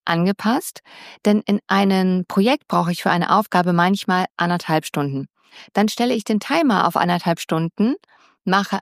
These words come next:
alles andere aus, also kein Telefon, keine E-Mails. Ich bin nur in diesem Projekt, dass ich mich vollkommen auf diese Aufgabe konzentriere, richtig tief eintauche und mache danach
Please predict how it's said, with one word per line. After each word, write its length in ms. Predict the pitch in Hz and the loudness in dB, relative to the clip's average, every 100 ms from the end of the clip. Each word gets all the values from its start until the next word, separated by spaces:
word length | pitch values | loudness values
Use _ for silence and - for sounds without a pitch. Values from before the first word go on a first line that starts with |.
| _ - | _ -2
alles 320 | 214 262 - | 0 0 0
andere 340 | 247 247 269 | 0 0 0
aus, 300 | 185 165 202 - | 2 2 0 -2
also 180 | 175 170 - | -4 -4 -6
kein 320 | - 247 254 | -2 0 0
Telefon, 520 | 240 214 208 214 208 | 0 -2 0 0 0
keine 280 | - 233 233 | 0 0 0
E-Mails. 380 | 214 208 202 202 | 0 2 2 -2
Ich 160 | 190 | -4
bin 220 | - 196 196 _ | -2 -2 -2 _
nur 440 | 202 208 233 294 311 | 2 4 4 2 0
in 120 | 233 | 0
diesem 220 | 226 220 | 2 0
Projekt, 640 | 208 220 196 160 202 214 - - | 0 -4 -6 -4 -2 -2 -4 0
dass 160 | 196 | 0
ich 140 | 202 196 | 0 -2
mich 160 | 190 | -4
vollkommen 580 | - - 262 285 240 220 | -2 2 2 2 2 2
auf 140 | 208 - | 0 -2
diese 300 | 240 269 - | -2 0 0
Aufgabe 400 | 208 208 202 196 | 0 0 -2 -2
konzentriere, 800 | - 202 - 202 202 185 180 202 - - - - - | -2 -2 0 -2 -2 0 2 0 -2 -14 -20 -20 -2
richtig 480 | 190 247 - 269 - | 0 0 0 -4 -2
tief 180 | - 247 | -4 -2
eintauche 680 | - 196 196 190 185 220 226 - - - - | 0 0 2 2 2 0 -2 -6 -20 -20 -4
und 120 | 208 | 0
mache 180 | 233 240 | 0 0
danach 480 | 247 247 247 202 | 0 2 2 0